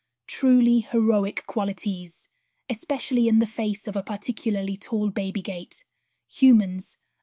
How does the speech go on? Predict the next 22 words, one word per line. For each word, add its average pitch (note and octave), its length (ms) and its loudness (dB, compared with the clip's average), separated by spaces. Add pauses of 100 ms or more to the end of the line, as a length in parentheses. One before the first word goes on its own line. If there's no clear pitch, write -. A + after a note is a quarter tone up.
like G#3 240 -4
rabbits, G#3 560 -6 (480)
look B3 200 4
up B3 140 -4
to A#3+ 140 -2
their G#3+ 160 -4
heroes G3 720 -4
for - 160 -6
guidance, F#3+ 640 -4 (420)
inspiration, G#3+ 800 0 (480)
and G#3+ 140 4
sometimes F#3+ 760 -2 (320)
a - 80 -2
blueprint G#3+ 720 -2 (460)
of G#3 100 -6
how A3 220 -4
to A3 160 -2
navigate G#3 600 -4 (140)
the A3 80 -4
complexities - 800 -4
of G3+ 160 -6
life. F#3+ 420 -8